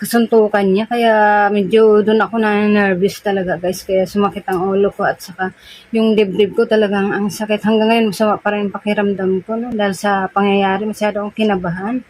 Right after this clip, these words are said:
Talagang hinarangan ko yung tindahan ko na hindi sila makakuha ng bote. Kaya dun sila sa kabilang tindahan, may, may tindahan kasi namin, may, sa katabi namin may tindahan din, kaya dun nakakuha ng, ng bote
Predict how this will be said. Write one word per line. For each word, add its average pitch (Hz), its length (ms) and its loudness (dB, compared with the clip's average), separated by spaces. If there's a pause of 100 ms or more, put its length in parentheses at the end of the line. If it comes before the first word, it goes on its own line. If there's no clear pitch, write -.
Talagang 202 320 -2
hinarangan 202 560 0
ko 202 80 -2
yung 202 160 2
tindahan 185 400 2
ko 185 80 -4
na 180 80 -4 (240)
hindi 208 160 4
sila 202 240 0
makakuha 190 560 2
ng 185 160 4
bote. 170 400 -4 (240)
Kaya 208 160 4
dun 214 160 4
sila 214 240 4
sa 202 320 0 (240)
kabilang 196 320 2
tindahan, 185 400 4
may, 185 160 2 (160)
may 214 200 2 (680)
tindahan 233 320 2
kasi 240 160 0
namin, 214 320 2
may, 196 480 2
sa - 160 -8
katabi 208 400 0
namin 196 240 2
may 196 160 0
tindahan 185 480 4
din, 185 160 2
kaya 170 240 -4 (240)
dun 208 240 2
nakakuha 196 480 0
ng, 185 400 0
ng 208 160 2
bote 196 320 2